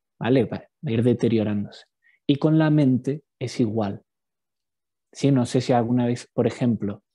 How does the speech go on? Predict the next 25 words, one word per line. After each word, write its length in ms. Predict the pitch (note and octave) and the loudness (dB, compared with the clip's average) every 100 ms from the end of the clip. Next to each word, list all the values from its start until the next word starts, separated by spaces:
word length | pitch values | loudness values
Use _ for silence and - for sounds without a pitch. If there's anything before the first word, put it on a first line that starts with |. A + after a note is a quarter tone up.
| _ - _ | _ -20 _
eh, 120 | - | -8
hacer 280 | G2+ - B2+ | -6 0 2
un 100 | B2 | 2
juego 340 | - B2+ B2 | 2 2 2
de 120 | A#2 A2+ | 2 2
memoria. 540 | A2+ A2+ G#2+ G2 - _ _ _ _ | 0 -2 -2 -6 -12 _ _ _ _
Tú 120 | A#2 | -4
puedes 300 | A#2 B2+ B2 | 0 0 0
entrenar 540 | B2 A#2 A2+ A2 B2+ B2+ | -2 -4 -4 -4 -4 -2
tu 120 | C#3+ | -2
memoria 560 | C#3 C#3+ D3 C#3 D3+ F3+ _ _ _ | -2 -2 -2 -2 -6 -10 _ _ _
y 100 | - | -8
tener 200 | A#2+ A#2+ | -2 0
muy 160 | D3 C#3+ | 2 2
buena 240 | C3 A2+ | 0 -2
memoria 500 | A2 A2+ C#3+ G#2+ G2+ _ _ _ _ _ - | -2 -2 -2 -4 -8 _ _ _ _ _ -6
y 140 | A#2+ | -2
aprenderte, 880 | A2+ A2+ A#2 B2 B2 B2 C#3+ D3 - _ | -2 -2 0 0 0 0 0 -2 -6 _
eh, 560 | - A2 G#2+ A2 A2+ D3+ _ - - | -10 -8 -8 -10 -12 -14 _ -20 -4
todas 200 | - B2+ | 2 2
las 120 | B2+ B2 | 2 0
matrículas 760 | A2 - C3+ C3+ C3 B2 A2+ | -2 4 4 6 2 2 -2
o 80 | A2 | -8
cosas. 480 | A#2 - A2+ A#2 - _ _ | -8 -6 -6 -6 -18 _ _
El, 520 | - A2 A2 G#2+ B2 | 2 4 6 4 0